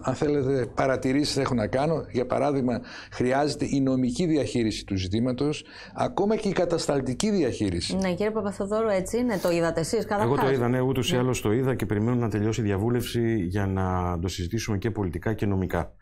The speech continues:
Speaker 2: Μμμ.
Speaker 3: Ε, αλλά και από την πλευρά της εκπαιδευτικής πολιτικής. Λοιπόν, τρία πράγματα είναι πάρα πολύ σημαντικά για να, ε, καταλαβαίνουν και οι τηλεθεατές μας ποιο είναι το πρόβλημα. Το πρώτο ζήτημα είναι το ζήτημα της ευθύνης του σχολείου.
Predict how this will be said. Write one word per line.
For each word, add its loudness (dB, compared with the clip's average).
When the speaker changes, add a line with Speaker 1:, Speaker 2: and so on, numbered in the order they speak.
Speaker 2:
Μμμ. -4
Speaker 3:
Ε, 0
αλλά 2
και -2
από -2
την 0
πλευρά 2
της -4
εκπαιδευτικής -2
πολιτικής. -6
Λοιπόν, -2
τρία -2
πράγματα 0
είναι 0
πάρα 0
πολύ -2
σημαντικά -2
για -2
να, 0
ε, -2
καταλαβαίνουν 0
και -4
οι 0
τηλεθεατές -2
μας -4
ποιο -4
είναι 0
το -2
πρόβλημα. -4
Το -4
πρώτο -2
ζήτημα -2
είναι -2
το -2
ζήτημα -2
της -4
ευθύνης -2
του -8
σχολείου. -2